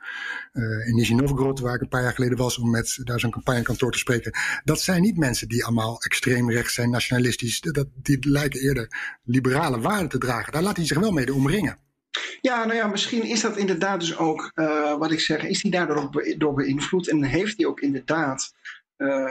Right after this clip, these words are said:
Speaker 2: heeft hij zich bekeerd tot, tot een soort li-, meer liberale,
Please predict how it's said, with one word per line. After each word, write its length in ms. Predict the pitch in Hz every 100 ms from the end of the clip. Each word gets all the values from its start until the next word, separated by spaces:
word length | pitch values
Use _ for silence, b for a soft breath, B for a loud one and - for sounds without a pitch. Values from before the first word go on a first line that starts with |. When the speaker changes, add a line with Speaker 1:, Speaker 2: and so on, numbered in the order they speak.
| 135 135
Speaker 2:
heeft 200 | 139 160
hij 100 | 165
zich 120 | 151 135
bekeerd 520 | 135 - 147 175 -
tot, 260 | 175 -
tot 160 | - 151
een 80 | 143
soort 280 | - 151 139
li-, 200 | 151 143
meer 320 | 151 156 147
liberale, 840 | 143 147 143 143 147 160 160 156